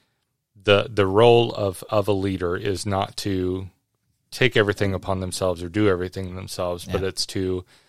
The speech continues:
Speaker 1: uh, let other people know that they have gifts, to empower them to use their gifts, and to, to maybe identify stuff that, that needs to, to happen, but to say, "All right, how can we do this collectively?" Um,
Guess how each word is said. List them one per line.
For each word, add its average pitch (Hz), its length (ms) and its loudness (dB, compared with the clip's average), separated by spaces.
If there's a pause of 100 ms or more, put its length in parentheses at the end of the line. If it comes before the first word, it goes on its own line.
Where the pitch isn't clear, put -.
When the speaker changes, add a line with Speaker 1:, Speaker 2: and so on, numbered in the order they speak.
(340)
Speaker 1:
uh, 92 380 0 (280)
let 117 260 2
other 101 180 0
people 101 300 -2
know 101 220 2
that 92 180 -10
they 104 160 2
have 95 240 -2
gifts, 92 460 -8
to 104 160 -6
empower 107 440 0
them 92 200 -4
to - 120 -12
use 107 340 -6
their 87 140 -4
gifts, 85 460 -8 (100)
and 95 400 -10 (460)
to, - 220 -4 (140)
to 117 120 -2
maybe 135 380 4
identify 113 560 4
stuff 107 320 -2
that, 117 220 -10
that 107 160 -2
needs 101 340 -6
to, 92 640 -4 (340)
to 107 100 0
happen, 101 640 -2
but 101 460 -2
to 104 140 -6
say, 95 500 -4 (460)
"All 113 80 4
right, 107 120 2
how 135 240 2
can 101 220 -4
we 107 200 0
do 95 200 -2
this 87 240 -4
collectively?" 101 800 -10 (400)
Um, 92 460 -6